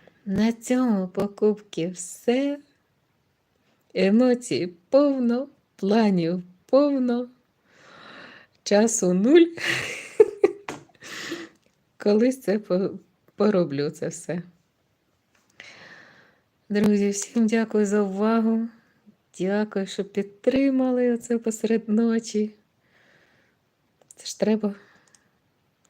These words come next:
Не знаю, я на Новий рік так не готувалася, як мені хочеться на Великодні свята мати прикраси ось ці. Новий рік якось так байдуже було до всього, і навіть по місту у нас не було ніде жодної,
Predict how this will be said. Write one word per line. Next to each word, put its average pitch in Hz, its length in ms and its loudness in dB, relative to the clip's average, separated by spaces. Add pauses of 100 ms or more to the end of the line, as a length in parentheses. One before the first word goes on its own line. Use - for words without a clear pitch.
(580)
Не 247 80 6
знаю, 240 380 2 (200)
я 254 260 2
на 254 120 2
Новий 247 280 0
рік 226 200 -2
так 196 220 -6
не 190 100 -2
готувалася, 202 640 -2
як 185 200 -6
мені 185 280 -2
хочеться 185 520 -6
на 175 160 -4
Великодні 170 800 -4 (520)
свята 180 600 -4
мати 180 680 -2 (140)
прикраси 165 800 -8
ось - 160 -12
ці. 180 280 -14 (1200)
Новий 202 300 0
рік 240 260 0
якось 196 320 -4
так 185 280 -8
байдуже 208 500 -2
було 180 260 -4
до 180 100 -8
всього, 170 440 -6
і 170 140 -4
навіть 196 420 -6
по 190 100 -8
місту 226 360 -4
у 185 40 -6
нас 185 260 -6
не 190 80 -4
було 196 360 -4
ніде 190 500 -4
жодної, 185 760 -6